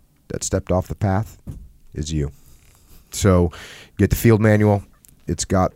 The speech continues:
the thoughts and actions that are required to be on the right path. Make yourself better, faster, stronger, smarter. Anything else?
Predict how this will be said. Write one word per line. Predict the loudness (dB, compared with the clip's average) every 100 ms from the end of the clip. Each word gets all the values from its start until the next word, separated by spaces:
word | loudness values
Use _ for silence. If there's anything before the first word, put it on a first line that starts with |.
| -4
the | -6
thoughts | -2 2 2 0 -4
and | -4 -4 -4
actions | -4 -4 -6 -6 -6 -6 -8 _ _ -10
that | -4 -2
are | -2
required | -4 -6 -2 0 0 -2 -4 -8 -10 _ _ _ _
to | -10
be | -6 -4 -4 -8 -14 -10
on | -6 -6 -8 -12 -8
the | -6
right | -4 -4 -6 -8
path. | -4 -4 -4 -10 -16 -20 _ _ _ _ _ _ -10
Make | -6 -4
yourself | -6 -8 -6 -8 -14 _ _ _ _ _ -2
better, | 0 0 -2
faster, | -4 -4 -4 -6 -8 -8
stronger, | -12 -8 -4 -4 -2 -6 -8
smarter. | -8 -6 -2 0 0 -2 -4 _ _ _ _ _ _ _ _ _ _ _ _ _ _ _ _ _ _ _ _ _ _ _ _ _ _ _ _ _ _ _ _ _ _ _ _ -6
Anything | -4 -2 -2
else? | -4 -8